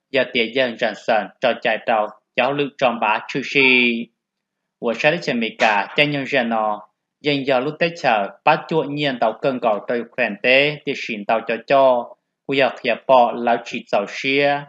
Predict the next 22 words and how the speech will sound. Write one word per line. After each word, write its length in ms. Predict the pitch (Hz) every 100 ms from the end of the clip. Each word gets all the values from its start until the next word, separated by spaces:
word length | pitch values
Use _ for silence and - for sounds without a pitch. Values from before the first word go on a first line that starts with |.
| _ _ _
tàu 120 | 131 117
vật 140 | 113 113
tàu, 340 | 113 107 110
tàu 180 | 120 110 107
chó. 340 | 117 110 117 120 - _ _ _
Hầu 100 | 143
lự 220 | 139 143 135
bá 120 | 143 147 -
chuộng 200 | 151 113
tàu 140 | 127 117 113
Ukraine, 300 | - 117 98 107
dân 120 | 127 -
tranh 180 | 131 117
tàu 140 | 131
đài, 300 | 117 123 113
một 240 | 107 113 110
chỉ 220 | - 107 -
tàu 120 | 104
lì 240 | 104 110 -
cháu 160 | 113
lự 120 | 131 131
có 120 | -